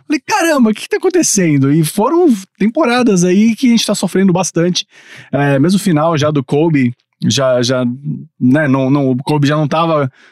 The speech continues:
conseguindo segurar o time do jeito que, que, que, que ele mesmo gostaria. É, então, ter o, ter o LeBron, ter o cara que é o número um, é, do mundo, né, há controvérsias aí, mas eu acho que o LeBron hoje é o, é o cara ainda,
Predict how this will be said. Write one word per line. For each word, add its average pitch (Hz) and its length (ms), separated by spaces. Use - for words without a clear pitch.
conseguindo 151 440
segurar 143 300
o 139 60
time 143 220
do 135 60
jeito 143 200
que, 131 320
que, 135 500
que, 135 180
que 160 140
ele 180 160
mesmo 156 300
gostaria. 147 600
É, 147 540
então, 170 340
ter 190 200
o, 226 180
ter 185 100
o 196 60
LeBron, 165 320
ter 185 100
o 208 60
cara 196 200
que - 60
é 180 40
o 180 40
número 202 280
um, 170 340
é, 131 540
do 147 180
mundo, 143 500
né, 131 260
há 135 220
controvérsias 143 640
aí, 135 160
mas 120 200
eu 139 160
acho - 200
que - 80
o 139 40
LeBron 135 420
hoje 143 260
é 135 60
o, 147 120
é 139 100
o 160 160
cara 139 500
ainda, 135 500